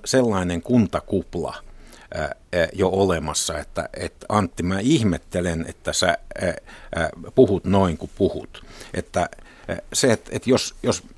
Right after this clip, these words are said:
ensi vuonna leikataan miljardi, ää, ää, valtionosuuksia ja, ää, on se mikä hallitus tahansa, niin sillähän ei ole muuta vaihtoehtoa kuin leikata.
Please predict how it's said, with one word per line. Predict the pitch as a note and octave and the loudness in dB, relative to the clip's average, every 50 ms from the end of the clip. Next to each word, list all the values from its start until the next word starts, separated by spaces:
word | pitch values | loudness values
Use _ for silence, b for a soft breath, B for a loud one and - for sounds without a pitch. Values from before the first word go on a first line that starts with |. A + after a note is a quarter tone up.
| - - | -14 -2
ensi | - C#3+ F3+ E3 - - - | 2 4 4 4 4 2 0
vuonna | G2+ G#2 F#2+ F#2 F#2 F#2 | 0 0 2 2 2 4
leikataan | G#2+ A2+ G#2+ F#2+ - F2 - - F2+ F2+ F2+ | 4 4 4 4 2 -2 -4 -2 -2 -2 0
miljardi, | G2 A2 A#2+ B2+ A#2 F#2+ E2 E2 D2 D2 C#2+ D2+ D#2+ - - - - B B B B B B B B B | 2 4 6 6 6 6 4 2 0 -4 -8 -12 -14 -16 -16 -18 -20 B B B B B B B B B
ää, | E2+ D#2 - - - - - | -8 -8 -8 -8 -10 -8 -8
ää, | E2+ - - - | -8 -8 -6 -2
valtionosuuksia | G#2 G2+ F#2 E2 - F2 D#2+ D#2 E2 F2 E2+ D#2 - D2 C#2+ - - - - D#2 - - - - | 0 0 0 0 -2 -6 -6 -4 -4 -4 -4 -4 -4 -6 -8 -8 -8 -8 -8 -8 -10 -12 -8 -2
ja, | G2 F#2+ F2+ F2 - - - - - - - - - - | 2 4 4 4 2 -2 -10 -18 -20 -18 -18 -14 -8 -4
ää, | F#2+ F2+ - - - | -4 -4 -4 -2 0
on | A#2+ A#2 | 2 2
se | G2+ A2+ A2 - - - - G2 | 2 2 0 -2 -4 -12 -12 -8
mikä | G#2+ C3 C#3 D#3 D#3 - D#3 | -6 -4 -2 -2 0 2 2
hallitus | A2 G2 G#2+ G2 F2+ F2+ D#2+ - E2 - - | 4 4 4 4 4 2 -2 -4 -6 -8 -4
tahansa, | - - G2+ D#2+ F2+ D#2 D2 D2 - E2 | 0 2 2 2 2 0 -4 -6 -8 -6
niin | E2 E2 E2 F2 F2+ | -6 -6 -6 -6 -4
sillähän | - A#2+ A2+ F#2+ G2+ G2 G2 | -2 0 0 0 0 0 0
ei | G2+ G2+ | 0 0
ole | G2 G#2 | 0 2
muuta | B2 C3+ B2 - G2+ F2+ | 2 2 2 0 -2 0
vaihtoehtoa | F#2 B2 C#3+ C3+ G#2 - - - F#2 D#2+ D#2 D2+ - - D#2+ D2 D2 | 2 4 4 4 4 2 0 -6 -8 -6 -6 -8 -10 -10 -8 -8 -8
kuin | - - F2 F2 | -8 -8 -6 -2
leikata. | F#2 F#2+ F#2 D#2+ D2 - D2+ - - - - | 0 2 2 0 0 -4 -10 -12 -12 -12 -14